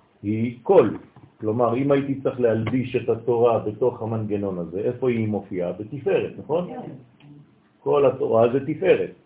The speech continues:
נכון? כמובן שהיא ירדה מלמעלה, אבל כשהיא מופיעה בעולמנו,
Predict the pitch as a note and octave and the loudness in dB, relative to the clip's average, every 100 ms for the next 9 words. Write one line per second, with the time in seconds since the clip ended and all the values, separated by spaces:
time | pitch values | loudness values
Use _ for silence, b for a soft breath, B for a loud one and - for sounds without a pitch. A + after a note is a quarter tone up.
0 | - - - _ _ _ - F3 - G2 | -20 -20 -20 _ _ _ -2 0 0 -4
1 | F2+ B2+ - G#2+ F#2 F#2 G#2+ B2+ D#3+ A#3 | 2 2 2 -2 -2 0 -2 0 0 2
2 | G#3 C#3 A#2+ A2+ A2 B2 B2 - _ - | 2 0 -4 -4 2 2 2 -12 _ -8
3 | B2+ A2 A#2 A#2+ A2+ C3+ G3 D#3 A#2 B2 | -6 -4 -6 -6 -6 -2 -2 2 4 4
4 | D3 A3+ G#3+ D#3 | 2 2 0 0